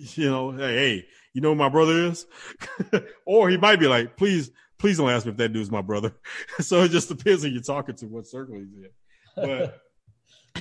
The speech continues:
<laughs> he's probably like, "Nah, nah, not that Clinton. No,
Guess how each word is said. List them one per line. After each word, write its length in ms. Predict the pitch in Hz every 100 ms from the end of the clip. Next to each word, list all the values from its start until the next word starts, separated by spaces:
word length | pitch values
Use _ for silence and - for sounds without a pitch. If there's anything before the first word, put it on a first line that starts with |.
| -
<laughs> 400 | - - - -
he's 140 | 151
probably 240 | 165 139 104
like, 80 |
"Nah, 300 | 117 147 170
nah, 360 | 170 147 151 151
not 240 | 117 147 147
that 140 | 151
Clinton. 360 | 131 117 110 113
No, 360 | 107 117 98